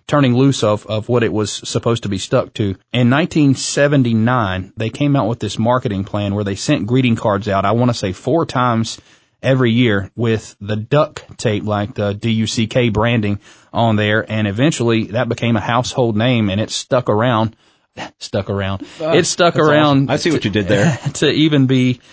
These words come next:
Speaker 1: it stuck around to be available today in all these different colors. And, you know, I guess it's fashionable with prints and that sort of thing, but that's how it got started. And one thing that I thought was really fascinating is duct tape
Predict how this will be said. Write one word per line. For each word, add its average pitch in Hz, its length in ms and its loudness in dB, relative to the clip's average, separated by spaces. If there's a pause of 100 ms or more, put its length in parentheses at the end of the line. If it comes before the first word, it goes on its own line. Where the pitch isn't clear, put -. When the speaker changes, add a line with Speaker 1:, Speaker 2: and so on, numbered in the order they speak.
(240)
Speaker 1:
it 143 140 2
stuck 156 260 2
around 123 380 2
to 120 100 2
be 117 140 4
available 107 420 2
today 104 420 2 (160)
in 104 320 -2
all 113 160 4
these 113 200 0
different 104 280 -2
colors. 120 480 2
And, 98 220 -2 (280)
you 110 120 -2
know, 92 200 0
I 101 60 -4
guess 117 200 -2
it's - 120 -6
fashionable 110 540 0
with 95 160 -2
prints 110 340 0
and 98 100 -2
that 110 160 -2
sort 101 200 -2
of 92 80 -2
thing, 101 240 0
but 95 100 -4
that's 156 180 0
how 139 180 2
it 113 60 0
got 117 200 0
started. 113 520 0
And 107 300 0
one 143 160 2
thing 131 180 2
that 110 80 2
I 104 60 2
thought 101 160 0
was 92 160 -4
really 131 220 2
fascinating 104 600 0
is 90 140 -2
duct 139 240 0
tape 113 300 -2